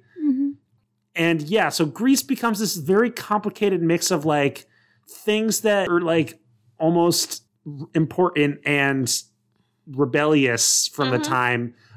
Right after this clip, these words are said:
Speaker 2: but it's also, like, very, it, it's, it's also got a conservatism to it, and, like, it's, it's very traditional, and it's very, like, non-threatening at the same
Speaker 1: Yeah.
Speaker 2: time.
Speaker 1: Yeah.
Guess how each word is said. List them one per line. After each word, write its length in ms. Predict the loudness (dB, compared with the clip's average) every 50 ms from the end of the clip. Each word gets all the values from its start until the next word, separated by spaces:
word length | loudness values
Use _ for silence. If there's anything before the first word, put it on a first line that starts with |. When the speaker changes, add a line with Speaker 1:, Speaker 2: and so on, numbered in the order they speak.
| -10 -4
Speaker 2:
but 100 | -2 -2
it's 140 | 0 0 2
also, 280 | 2 2 2 2 2 2
like, 440 | 2 2 0 0 -2 -6 -20 -20 _ _ _ _ _ _ _ _ _ _ -16
very, 1040 | -16 -6 0 2 2 4 4 4 6 6 6 6 6 6 4 4 2 0 -2 -6 -12 _ _ _
it, 200 | -4 -4 -2 0 0
it's, 200 | 0 0 0 -2 -2
it's 160 | 0 0 2
also 240 | 2 2 2 2 0
got 140 | 0 0 0
a 40 | 0
conservatism 840 | 0 0 0 0 2 2 2 2 2 0 0 0 2 2 2 0
to 200 | 2 2 2 2
it, 160 | 2 2 2
and, 360 | 0 0 0 0 0 -2 -4 -4
like, 320 | -2 0 0 0 -2 -2 -2
it's, 340 | -4 -2 -2 -4 -6 -8 -10 _ _ _ _ _
it's 120 | -6 -2 0
very 180 | 2 2 2
traditional, 1040 | 2 0 0 2 0 0 0 0 0 2 2 2 4 4 4 4 2 2 0 -4 -10 _ _ _ _ _ _ -6
and 180 | -2 0 0 0
it's 120 | 0 -2 -2
very, 280 | 0 2 2 2 2
like, 460 | 2 2 2 2 2 0 -2 -6 -16 _ -8
non-threatening 960 | -4 -2 0 2 2 2 0 -2 -4 -4 -4 -4 -4 -2 -2 -2 -2 0 -2
at 100 | -2 -2
the 60 | -2
same 300 | -2 -2 0 0 -2 -2
Speaker 1:
Yeah. 60 | -2 -4
Speaker 2:
time. 480 | -4 -4 -2 -2 -4 -4 -8 -10 -14 -18 _ _ _ _ _ _ -10
Speaker 1:
Yeah. 160 | -8 -8 -8